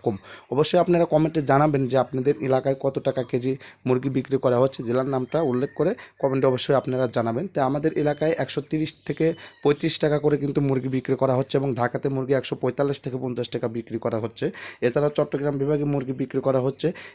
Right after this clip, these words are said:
একশো চল্লিশ, পাঁচচল্লিশ, একশো আটত্রিশ এই টাকা রেটে কিন্তু ব্রয়লার মুরগি বিক্রি করা হচ্ছে। আর বাচ্চা যারা অবশ্যই কিনবেন, অবশ্যই দেখে শুনে আপনারা যাচাই বাছাই করে বাচ্চা আপনারা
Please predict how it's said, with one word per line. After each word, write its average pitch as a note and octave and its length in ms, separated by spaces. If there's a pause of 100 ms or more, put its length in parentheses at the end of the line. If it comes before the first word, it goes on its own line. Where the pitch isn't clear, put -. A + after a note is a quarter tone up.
একশো - 280 (340)
চল্লিশ, D3+ 400 (100)
পাঁচচল্লিশ, C#3+ 600 (320)
একশো C3+ 320
আটত্রিশ D3+ 440
এই C#3 80
টাকা C3+ 200
রেটে C3 220
কিন্তু C3+ 240
ব্রয়লার B2+ 300
মুরগি C3 220
বিক্রি B2 300
করা G#2+ 180
হচ্ছে। - 280 (500)
আর A#2 140 (100)
বাচ্চা C3+ 380
যারা D3 260
অবশ্যই D3 400
কিনবেন, C#3+ 280
অবশ্যই C3+ 360
দেখে C3 160
শুনে D3 220
আপনারা C3 280
যাচাই B2+ 260
বাছাই C3 300
করে D#3 120 (120)
বাচ্চা C3 340
আপনারা B2 320